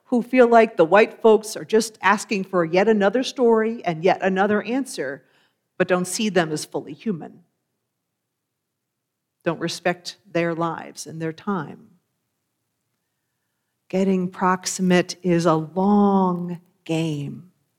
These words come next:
Staying, it is. It is staying when nothing is happening.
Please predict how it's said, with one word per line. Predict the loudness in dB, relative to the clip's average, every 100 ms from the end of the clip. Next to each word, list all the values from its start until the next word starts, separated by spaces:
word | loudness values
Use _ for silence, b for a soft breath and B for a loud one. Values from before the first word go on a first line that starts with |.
| _ _ _ _ _ _ _ _ -10
Staying, | -8 2 4 6 4 2 -4 -14 -20 _ _ _
it | 0
is. | 2 0 -2 -2
It | 0
is | 0 -2
staying | -2 2 4 4 2 2
when | 2 4
nothing | 4 4 2 -2 -2 -2
is | -4
happening. | -4 -4 -4 -4 -6 -8 -14 -20